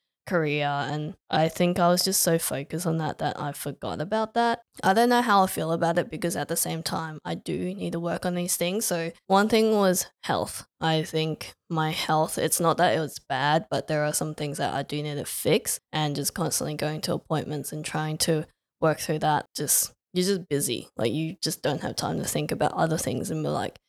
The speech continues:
"I need to work towards this goal. I need to do this. I need to do that." It's just like, I'm just trying to make it to these appointments alongside working a full-time job.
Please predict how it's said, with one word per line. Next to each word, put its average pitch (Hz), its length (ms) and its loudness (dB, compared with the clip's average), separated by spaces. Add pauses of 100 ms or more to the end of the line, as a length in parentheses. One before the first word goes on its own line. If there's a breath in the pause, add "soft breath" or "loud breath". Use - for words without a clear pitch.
(200)
"I 147 60 -6
need 160 140 0
to 156 80 2
work 151 160 2
towards 120 340 2
this 92 160 -4
goal. 170 360 4
I 143 60 -4
need 147 180 -8
to 147 60 -4
do 156 200 -4
this. 156 260 4
I 147 80 -6
need 143 140 -10
to 151 60 -4
do 151 80 -4
that." 165 260 0
It's 147 180 -4
just - 160 -2
like, 143 100 -4
I'm 170 200 2
just 196 160 2
trying 160 240 0
to 147 240 -6
make 160 240 -2
it - 100 0
to 156 140 0
these 156 180 0
appointments 139 540 -2
alongside 156 1080 0
working 147 440 -6
a 139 60 -8
full-time 151 400 -4
job. 156 260 2